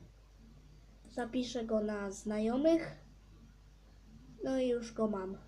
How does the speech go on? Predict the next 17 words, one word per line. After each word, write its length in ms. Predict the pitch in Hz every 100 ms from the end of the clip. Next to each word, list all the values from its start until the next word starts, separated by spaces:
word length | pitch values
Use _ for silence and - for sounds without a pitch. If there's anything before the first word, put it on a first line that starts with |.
| - - - - - - - - - - - - - - -
No 120 | 330
i 80 | 320
teraz... 720 | 311 294 294 285 - - - - - - - - - - - - - - - - - - - - -
Teraz 320 | 285 254 247
zobaczymy, 580 | 254 240 233 - 285 277
czy... 340 | - 262 254 247 - - - - -
Gdzie 340 | 226 254 254
on... 320 | 247 247 233 - - - - - -
Na 160 | 262 254
czym 240 | - 262
on 240 | 247 254 233
gra 300 | 220 202 196
teraz. 640 | 202 196 202 - - - - - - - - - - - - - - - -
Dobra, 400 | 220 214 202 202 - 226 - - - -
wchodzimy 500 | - 208 - 214 208
na 160 | 196 196
gry. 640 | - 202 196 214 233 247